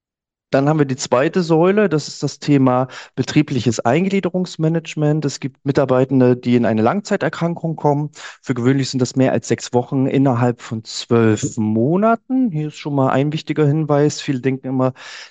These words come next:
dass es sich dabei um, äh, zwölf Kalendermonate, also von Januar bis Dezember handeln, sondern es kann auch von, ähm, Juli bis Juni nächsten Jahres sein. Also wir müssen immer auf die vergangenen zwölf Monate schauen und ist da ein Mitarbeiter,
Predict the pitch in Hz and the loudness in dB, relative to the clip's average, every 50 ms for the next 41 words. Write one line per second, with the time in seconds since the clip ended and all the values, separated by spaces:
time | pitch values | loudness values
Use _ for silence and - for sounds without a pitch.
0 | _ - 120 120 113 - - 120 - - 127 117 - - 120 113 113 110 110 110 | _ -2 -2 -2 -2 -4 -8 -10 -8 -6 -6 -4 0 0 2 2 2 2 2 2
1 | 107 110 110 - 107 107 107 107 107 107 104 104 110 - - _ _ _ _ _ | 4 4 2 2 0 0 0 0 0 -2 -2 -2 -4 -8 -12 _ _ _ _ _
2 | _ _ _ _ - - - 120 120 123 117 - - - _ _ _ - 113 107 | _ _ _ _ -6 -2 2 2 2 2 0 -2 -8 -16 _ _ _ -8 -4 -2
3 | 104 110 113 139 160 160 156 160 160 147 147 135 143 151 147 147 143 139 139 - | 0 0 2 2 2 2 0 0 -2 -2 0 0 2 2 2 2 0 0 -2 -2
4 | - 139 131 127 127 - 117 110 127 - - 117 113 117 117 120 123 120 113 113 | -2 0 0 2 0 -2 -2 -4 -8 -10 -8 -4 -2 0 0 0 0 -2 -2 -4
5 | 113 - 117 104 - 147 165 185 185 180 165 170 180 180 180 180 165 147 143 127 | -6 -6 -8 -4 -2 -2 0 2 2 2 2 2 2 2 0 0 0 0 0 0
6 | 127 123 120 - - 135 143 - 131 127 - - - 135 123 123 135 131 - - | 0 0 -2 -4 -6 -6 -4 -4 -4 -6 -6 -4 -2 0 0 0 -2 -4 -6 -14
7 | - - - - - _ - - 120 120 117 120 120 131 127 - _ _ _ _ | -20 -20 -20 -20 -20 _ -2 0 0 2 2 0 0 -2 -4 -8 _ _ _ _
8 | _ - 151 156 165 165 156 139 123 131 - - - 135 151 165 202 196 147 120 | _ 0 2 4 4 4 4 2 0 -2 -4 -4 -2 0 2 4 4 4 4 2
9 | 107 107 110 110 104 - 113 104 101 104 120 110 - - 123 135 147 139 120 120 | 2 0 -2 -2 -4 -4 -4 -4 -4 -4 -6 -6 -2 0 0 2 2 0 -2 -2
10 | 117 117 123 131 127 - 143 135 135 127 - - 123 - - 110 113 110 139 147 | -2 -2 -2 -2 -4 -4 -4 -2 -2 -2 -2 -6 -8 -8 -4 -2 -2 0 0 -2
11 | 151 139 - - 143 135 - - 131 131 135 139 143 139 - 139 - - 131 123 | -4 -6 -4 -4 -4 -4 -2 -4 -4 -2 0 0 0 -2 -2 -6 -4 0 0 2
12 | 127 135 135 135 92 113 107 - - - - - - 120 120 131 107 139 127 131 | 2 0 0 -2 -4 -6 -6 -6 -8 -10 -8 -2 0 0 2 2 2 2 2 2
13 | 139 - 139 127 131 123 127 131 - 135 127 131 | 2 2 2 2 2 2 2 2 0 0 0 0